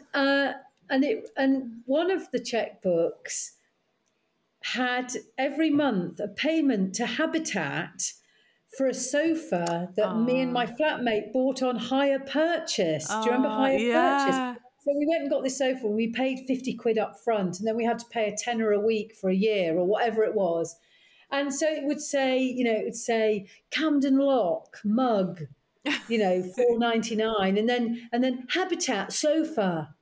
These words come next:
Speaker 2: Yeah.
Speaker 1: 'Cause I was thinking, "Habitat sofa?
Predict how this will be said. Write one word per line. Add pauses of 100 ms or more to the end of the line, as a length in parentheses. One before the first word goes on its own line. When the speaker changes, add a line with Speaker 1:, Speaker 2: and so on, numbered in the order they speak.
(220)
Speaker 2:
Yeah.
Speaker 1:
'Cause (160)
I
was
thinking,
"Habitat
sofa?